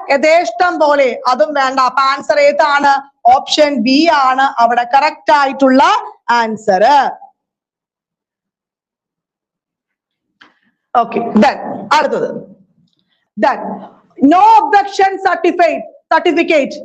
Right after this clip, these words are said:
എന്നതിന്റെ മലയാള പരിഭാഷ ഏത്? No objection, ആ, objection certificate എന്നതിന്റെ മലയാള ഏതാ അവിടെ ആൻസർ വരിക?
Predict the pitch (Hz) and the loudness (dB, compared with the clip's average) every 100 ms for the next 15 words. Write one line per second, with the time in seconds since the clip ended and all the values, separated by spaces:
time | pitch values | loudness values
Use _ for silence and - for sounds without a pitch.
0 | 285 311 359 339 320 294 294 320 359 370 | -2 0 0 0 -2 0 0 0 2 2
1 | 381 381 311 302 269 294 294 302 254 214 | 2 0 -2 0 0 -2 0 0 2 0
2 | 233 233 180 - _ _ _ _ _ _ | 2 0 -2 -12 _ _ _ _ _ _
3 | _ _ _ _ _ _ _ _ _ _ | _ _ _ _ _ _ _ _ _ _
4 | 240 294 330 381 339 226 320 - - 262 | -2 2 4 4 2 0 -2 -2 -4 0
5 | 269 269 247 220 320 339 359 - - - | 2 2 2 0 0 0 -2 -4 -14 -2
6 | 294 294 262 302 302 233 226 269 320 311 | 0 0 -2 2 0 0 0 0 0 0
7 | 294 294 269 277 311 330 330 330 285 - | 0 0 0 0 2 4 4 4 0 -2
8 | - _ _ _ _ _ _ _ _ _ | -16 _ _ _ _ _ _ _ _ _
9 | _ _ _ _ _ _ _ _ _ _ | _ _ _ _ _ _ _ _ _ _
10 | 277 320 330 320 311 320 330 330 | 0 2 2 2 2 0 0 2